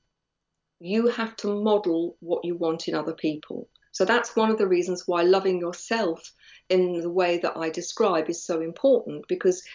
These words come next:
if you don't model it, then you're not going to get other people, um, to do it for themselves. Loving your, your,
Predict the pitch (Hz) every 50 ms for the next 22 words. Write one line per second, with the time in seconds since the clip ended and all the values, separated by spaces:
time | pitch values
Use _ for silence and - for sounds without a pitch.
0 | - _ - 196 190 196 208 208 208 196 185 180 - 185 190 226 269 269 285 226
1 | 165 135 151 165 - - - - - 202 185 180 180 180 180 180 185 190 196 196
2 | - - - - 170 170 170 - - 175 - - 165 170 170 165 - 165 160 160
3 | - 160 156 151 151 _ - _ _ _ - _ _ - 170 160 156 156 156 156
4 | - - - 185 175 175 170 - - - - - 165 165 165 - - 151 147 147
5 | 160 165 160 - - - _ _ _ _ _ _ _ _ _ _ _ - - -
6 | - - - - - - - - _ _ _ _ _ _ _ _ _ _ _ _
7 | _ _ _ _ _ _ _ _ _ _ _ _ _ _ _ _ _ _ _ _
8 | - 196 190 190 226 269 285 285 - 339 339 339 330 285 - 226 214 233 240 226
9 | 233 233 233 - - - - - _ _ _ - 190 196 208 202 196 196 196 196
10 | 196 196 190 -